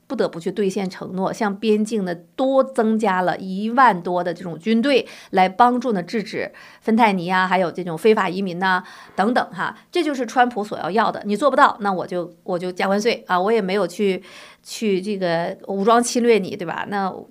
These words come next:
这就是他的一个方式和方法，对中国也是这个样子哈。所以这，除了关税呢，关税将本，本月吧，我想都是在上下波动。我，我不，川普已经说了二十四小时跟中国谈判，那就，就马上明后天又开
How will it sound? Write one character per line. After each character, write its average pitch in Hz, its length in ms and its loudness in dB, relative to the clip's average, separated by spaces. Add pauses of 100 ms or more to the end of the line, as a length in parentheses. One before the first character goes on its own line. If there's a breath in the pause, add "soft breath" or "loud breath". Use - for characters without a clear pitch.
这 240 140 0
就 226 100 0
是 214 100 -4
他 196 220 -4
的 208 60 -2
一 170 100 -6
个 185 100 -8
方 190 220 -2
式 190 100 -6
和 175 80 -6
方 175 280 -4
法， 196 160 -6
对 254 120 -2
中 302 160 0
国 214 140 2
也 175 180 -4
是 202 140 -6
这 208 80 0
个 180 80 -4
样 170 180 -2
子 170 160 -10
哈。 185 320 0 (840 soft breath)
所 349 140 2
以 339 60 6
这， 339 320 -2 (540)
除 277 160 -2
了 302 80 6
关 294 180 4
税 285 140 2
呢， 254 100 2
关 277 180 4
税 285 160 4
将 262 240 2
本， 190 600 -2
本 180 200 0
月 277 280 6
吧， 185 160 4
我 180 100 2
想 185 220 -2
都 196 120 0
是 196 160 -2
在 185 300 2
上 214 240 0
下 196 160 -2
波 190 180 0
动。 202 140 -2 (160)
我， 190 80 -2
我 196 100 -2
不， 208 40 -4 (400)
川 254 160 0
普 247 100 -6
已 214 60 -4
经 208 120 -2
说 220 140 -2
了 220 80 4
二 254 160 4
十 247 60 2
四 254 100 -6
小 226 140 4
时 202 120 -6
跟 214 140 0
中 226 140 0
国 208 100 2
谈 185 160 0
判， 190 280 -2
那 220 140 0
就， 214 160 -4
就 214 140 -6
马 190 160 0
上 220 180 -2
明 202 140 -4
后 226 100 0
天 214 300 0
又 254 100 0
开 208 200 2